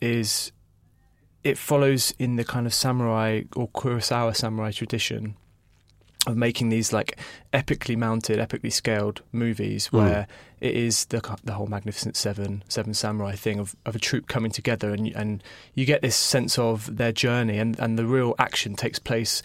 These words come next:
Speaker 1: at the end. I mean, the, I think probably thirty percent of the movie is one fight scene the whole film builds towards, and
Speaker 2: Right.
Speaker 1: it's just spectacular when it arrives because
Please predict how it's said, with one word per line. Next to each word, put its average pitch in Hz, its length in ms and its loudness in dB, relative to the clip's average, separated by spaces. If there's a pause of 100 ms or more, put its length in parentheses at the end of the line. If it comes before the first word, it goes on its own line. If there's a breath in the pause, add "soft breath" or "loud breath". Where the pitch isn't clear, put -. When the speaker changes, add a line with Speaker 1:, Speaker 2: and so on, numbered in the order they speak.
(220 loud breath)
Speaker 1:
at 123 140 0
the 131 140 4
end. 117 160 2
I 123 40 0
mean, 127 180 0
the, 117 140 -4 (160)
I - 60 -4
think - 200 -4 (360)
probably 120 640 0 (1300 loud breath)
thirty 139 360 2
percent 123 320 0
of 113 80 0
the 117 60 0
movie 117 520 0
is 117 280 -2 (100)
one 113 240 0
fight 110 320 -2
scene 101 380 -4
the 113 100 -2
whole 107 140 0
film 104 200 -6
builds 110 300 -2
towards, - 340 -6
and 95 120 4
Speaker 2:
Right. 87 100 2
Speaker 1:
it's - 160 -2
just - 220 -4
spectacular - 640 -2
when 107 120 -2
it 98 80 -6
arrives 104 440 -4
because - 420 -6